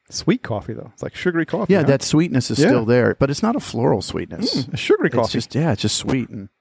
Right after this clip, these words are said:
Speaker 1: <sighs> Nice. For
Speaker 2: yeah,
Speaker 1: sm-
Speaker 2: I, I get basically coffee.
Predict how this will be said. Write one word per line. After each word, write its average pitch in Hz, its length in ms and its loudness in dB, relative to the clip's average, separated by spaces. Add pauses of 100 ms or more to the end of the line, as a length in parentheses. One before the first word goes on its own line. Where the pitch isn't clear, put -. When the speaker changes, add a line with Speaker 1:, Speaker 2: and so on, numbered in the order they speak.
(220)
Speaker 1:
<sighs> 120 60 -4 (680)
Nice. - 420 -6
For - 140 -10
Speaker 2:
yeah, 139 80 2
Speaker 1:
sm- - 60 -8 (180)
Speaker 2:
I, 135 100 4 (140)
I 113 60 2
get 120 240 2
basically 113 380 2
coffee. - 500 -4